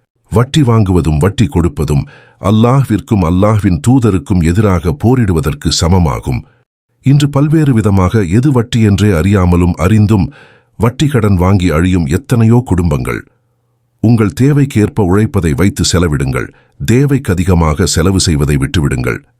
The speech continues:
வட்டியிலிருந்து பாதுகாத்துக் கொள்ளலாம். வட்டி நம் ஈமானை நாசமாக்கிவிடும்.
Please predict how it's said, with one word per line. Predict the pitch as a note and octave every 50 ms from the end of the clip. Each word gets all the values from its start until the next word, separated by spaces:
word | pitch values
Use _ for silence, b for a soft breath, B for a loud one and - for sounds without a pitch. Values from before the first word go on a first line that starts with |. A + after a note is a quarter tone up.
| _ - C#2
வட்டியிலிருந்து | F2+ G2 - - C#3 B2 A#2 G2 F#2 F2 G2 G#2 - - -
பாதுகாத்துக் | F#2+ G2 F#2+ - - F#2 D#2+ C#2+ E2+ D2+ -
கொள்ளலாம். | D2 C2+ B1+ C2 B1 A#1 - - b b b b b _ _ _ _ _
வட்டி | G#2+ B2+ C#3 C#3+ D3+ C3 A#2+
நம் | A2 A2 - A2 B2
ஈமானை | C3 A#2+ A#2 A2 G#2+ G#2+ G2+ G2
நாசமாக்கிவிடும். | G2+ A2 A2 - A2 F2 D#2+ D2+ C#2 - D2+ C2+ C#2 D2 C2+ A#1